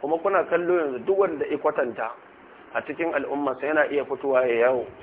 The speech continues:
A duk inda ya shiga al'ummarsa na'am suke, maraba, maraba suke da shi. To wattaqullaha, a ji tsoron Allah. Ramadanan nan ma ga baki ɗaya da Allah ya ce a yi azumin dan a ji tsoronsa ne yasa ya ce a yi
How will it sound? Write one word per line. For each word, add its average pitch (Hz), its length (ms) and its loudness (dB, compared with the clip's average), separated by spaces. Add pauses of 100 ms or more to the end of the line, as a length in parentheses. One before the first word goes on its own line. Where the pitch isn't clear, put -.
(1300)
A 131 60 4
duk 160 220 2
inda 147 240 2
ya 143 200 4
shiga 135 280 2
al'ummarsa 131 640 -2
na'am 131 400 -2
suke, 127 340 -10
maraba, 123 480 2
maraba 127 460 0
suke 123 160 -12 (100)
da 110 80 -16
shi. - 160 -20 (880)
To 117 60 -4
wattaqullaha, 135 840 4
a 120 60 -2
ji 131 80 -8
tsoron 107 400 -8
Allah. 110 200 -10 (840)
Ramadanan 147 560 6
nan 147 160 2
ma 147 120 8
ga 147 120 2
baki 131 320 0
ɗaya 147 180 0
da 139 140 2
Allah 143 240 4
ya 135 80 2
ce 135 160 -6
a 123 100 2
yi 123 80 0 (140)
azumin 131 380 -4
dan 147 260 4
a 143 60 -2
ji 139 100 -4
tsoronsa 135 480 0
ne 127 160 2
yasa 131 200 0
ya 120 140 2
ce 139 80 -4
a 113 60 -2
yi 107 80 -4